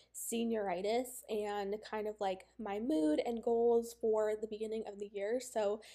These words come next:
if you haven't listened to that one, definitely check it out. I think that was a really interesting episode, and I was very excited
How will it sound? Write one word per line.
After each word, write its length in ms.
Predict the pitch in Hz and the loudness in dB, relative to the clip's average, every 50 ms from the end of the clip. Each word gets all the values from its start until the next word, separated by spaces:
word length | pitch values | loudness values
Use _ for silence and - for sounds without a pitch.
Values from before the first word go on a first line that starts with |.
| - _ - | -20 _ -4
if 60 | 226 | -2
you 80 | 233 | -2
haven't 260 | 240 240 220 214 220 180 | 0 0 0 0 0 0
listened 260 | 233 262 - 294 302 | 0 0 -2 -4 -4
to 60 | - 269 | -2 0
that 180 | 226 196 - | 0 0 0
one, 160 | - 226 233 226 | 0 -2 -2 -2
definitely 640 | 214 202 202 - 226 226 220 - 220 226 226 220 220 | -4 -4 -4 -4 -6 -6 -4 -4 -2 -2 -2 -2 -4
check 300 | - - - - 214 214 | -6 -8 -8 -8 -6 -4
it 100 | 220 202 | -4 -2
out. 240 | 202 196 202 196 - | -2 -2 -2 -2 -4
I 100 | 202 208 | -6 -10
think 280 | - - 208 202 202 196 | -8 -8 -6 -6 -6 -6
that 300 | - - 196 196 - - | -8 -10 -10 -12 -10 -10
was 180 | 214 220 220 | -10 -8 -8
a 80 | 226 220 | -8 -8
really 520 | 220 220 214 214 208 202 202 214 233 226 - - - - - _ _ _ - | -6 -4 -2 0 2 2 2 2 2 0 -4 -12 -20 -20 -20 _ _ _ 0
interesting 720 | 269 262 254 - - 254 254 254 - - 262 247 247 - | 0 0 2 2 2 0 0 2 2 2 4 4 2 0
episode, 600 | - 196 - - 226 - - 247 240 233 233 - | -2 -6 -6 -8 -4 0 4 6 6 6 6 4
and 120 | 202 214 | 0 -2
I 140 | 208 180 190 | -2 -4 -2
was 300 | 190 208 220 226 226 226 - - 226 | -2 -2 -2 -2 -2 -4 -6 -10 -10
very 220 | - 208 208 220 214 - | -8 -6 -6 -4 -2 -4
excited 600 | 247 247 - - - 214 196 202 208 226 220 | -4 -4 -6 -6 -4 -4 -2 0 -2 -2 -4